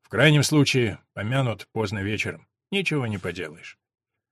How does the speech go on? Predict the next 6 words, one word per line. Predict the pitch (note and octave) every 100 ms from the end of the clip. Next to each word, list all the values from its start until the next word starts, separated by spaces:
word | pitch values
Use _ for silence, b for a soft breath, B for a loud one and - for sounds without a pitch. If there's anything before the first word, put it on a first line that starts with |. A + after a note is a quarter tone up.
| _ _ _ _ _ C#3
После | D#3 F#3 F3
омовения | E3+ E3+ F3 G3 E3+ C#3+
Эдигей | A#2 C#3 D#3+ D3
почувствовал | C#3 B2+ D3 - C3+ B2+
себя | - B2+ C3
обреченным | B2 C3 - D3 C#3 B2+